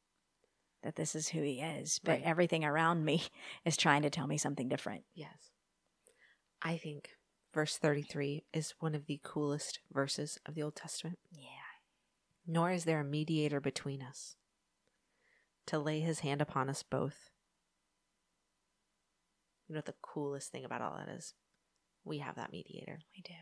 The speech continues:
Speaker 2: Job did not, but
Speaker 1: No,
Speaker 2: we do.
Speaker 1: we do.
Speaker 2: How amazing is that?
Speaker 1: Mm.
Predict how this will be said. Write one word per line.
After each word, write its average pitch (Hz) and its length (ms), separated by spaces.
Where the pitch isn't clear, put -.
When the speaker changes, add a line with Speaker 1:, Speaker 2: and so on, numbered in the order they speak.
Speaker 2:
Job 151 240
did - 160
not, - 340
but 185 100
Speaker 1:
No, - 40
Speaker 2:
we 170 120
do. - 300
Speaker 1:
we 196 60
do. 175 140
Speaker 2:
How - 260
amazing 151 640
is 131 160
that? - 380
Speaker 1:
Mm. 180 60